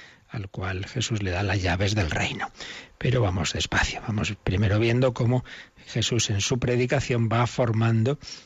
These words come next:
esa familia, ese grupo de seguidores, cómo va teniendo discípulos, cómo entre los discípulos escoge unos apóstoles. Bueno, de todo ello se nos habla a partir del número quinientos cincuenta y uno.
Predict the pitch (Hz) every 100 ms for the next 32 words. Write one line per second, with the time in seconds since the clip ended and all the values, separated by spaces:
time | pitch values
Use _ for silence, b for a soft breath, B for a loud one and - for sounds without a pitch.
0 | B 131 - 113 - 87 120 131 139 165
1 | 196 127 - 104 98 110 120 113 123 113
2 | 98 92 104 98 107 120 135 147 117 98
3 | 90 95 90 87 95 135 - 175 170 175
4 | 156 117 101 95 95 98 98 95 - 107
5 | 98 90 B B B - 135 113 110 101
6 | 113 147 151 123 - 156 160 B B _
7 | 98 85 - 120 139 123 117 123 127 B
8 | B - - 104 98 113 123 123 123 110
9 | 120 113 113 110 120 127 - 104 107 110
10 | 113 113 131 - 120 107 113 135 135 120
11 | 104 95 69